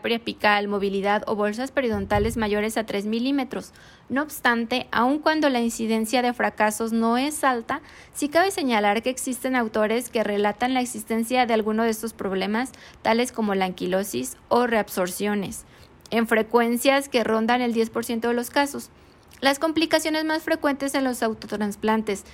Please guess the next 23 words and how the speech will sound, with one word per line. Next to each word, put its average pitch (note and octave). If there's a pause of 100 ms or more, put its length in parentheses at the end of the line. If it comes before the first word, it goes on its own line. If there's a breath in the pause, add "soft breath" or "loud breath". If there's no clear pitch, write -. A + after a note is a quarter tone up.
(260 loud breath)
de A3+
acuerdo A3
a B3
la C#4+
literatura, A#3 (260 loud breath)
son B3
la B3
reabsorción A3+
inflamatoria B3+ (140)
o A3
de G#3
sustitución, G#3 (280 loud breath)
necrosis A3+
pulpar, G#3+ (360 loud breath)
falta C4+
de C#4
curación A#3+
o A#3
curación A3
comprometida A3
del A3
ligamento G3 (300)
periodontal G3